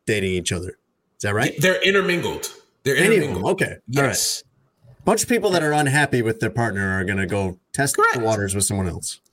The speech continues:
Speaker 2: Correct. Um,
Speaker 1: It's hard for me
Speaker 2: dog.
Speaker 1: to understand the, the, the consequences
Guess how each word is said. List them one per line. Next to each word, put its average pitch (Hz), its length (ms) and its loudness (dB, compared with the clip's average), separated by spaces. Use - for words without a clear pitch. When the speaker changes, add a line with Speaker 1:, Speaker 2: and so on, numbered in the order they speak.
Speaker 2:
Correct. - 600 0
Um, 131 600 0
Speaker 1:
It's - 140 0
hard 226 160 2
for - 80 2
me 226 160 4
Speaker 2:
dog. - 20 2
Speaker 1:
to 190 100 0
understand 165 680 2
the, 117 300 0
the, 98 720 -4
the 104 220 -4
consequences 107 1120 0